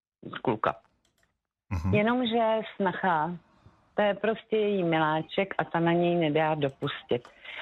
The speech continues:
Speaker 1: A já vám řeknu jenom příklad. Je to tři neděle, <clears throat> tak vzal kamen a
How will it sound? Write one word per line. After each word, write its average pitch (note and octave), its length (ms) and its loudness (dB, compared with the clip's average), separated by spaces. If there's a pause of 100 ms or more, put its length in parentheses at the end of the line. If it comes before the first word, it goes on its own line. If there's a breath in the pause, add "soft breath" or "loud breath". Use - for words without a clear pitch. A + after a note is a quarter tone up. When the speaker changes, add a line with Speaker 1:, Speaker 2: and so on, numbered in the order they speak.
(140)
Speaker 1:
A - 80 2
já G3 200 2
vám A#3 260 0
řeknu A3 320 0
jenom G#3 340 2
příklad. D#3 600 0 (680 loud breath)
Je F#3+ 120 2
to G3+ 160 -2
tři - 280 -4
neděle, D#3+ 600 2 (400)
<clears throat> G3 400 -2
tak G3+ 160 0 (200)
vzal G#3 300 2
kamen E3 560 0 (880 loud breath)
a D#3 240 2